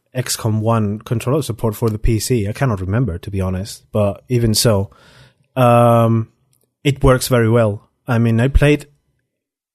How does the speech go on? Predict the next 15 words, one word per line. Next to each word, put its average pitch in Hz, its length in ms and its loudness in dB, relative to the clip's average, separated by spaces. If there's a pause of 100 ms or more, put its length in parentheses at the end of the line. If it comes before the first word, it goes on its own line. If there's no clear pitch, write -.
I 143 60 -4
played 175 360 2 (120)
the 147 100 2
whole 160 380 2
campaign 131 640 0 (480)
of 113 180 -6
X 120 200 -4
COM 120 200 -2
two 123 240 0
because 120 240 -2
I 123 80 0
had 123 160 0
to 120 80 -2
restart 113 420 2
it. 101 220 -8